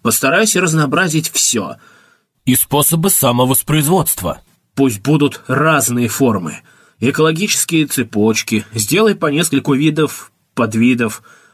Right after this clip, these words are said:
Побольше фантазии, экзотики. Члены совета любят это. Перелистай каталог населенных планет.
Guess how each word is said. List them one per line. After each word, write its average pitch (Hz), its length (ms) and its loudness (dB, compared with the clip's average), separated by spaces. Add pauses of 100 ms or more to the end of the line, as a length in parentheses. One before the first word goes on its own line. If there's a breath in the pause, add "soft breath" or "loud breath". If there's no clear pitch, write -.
(280 soft breath)
Побольше 214 340 0
фантазии, 151 840 -2
экзотики. 117 760 -2 (580 soft breath)
Члены 143 400 0
совета 139 460 0
любят 131 380 2
это. - 320 -10 (500 soft breath)
Перелистай 190 540 2
каталог 160 460 0
населенных 139 500 0
планет. 104 540 -2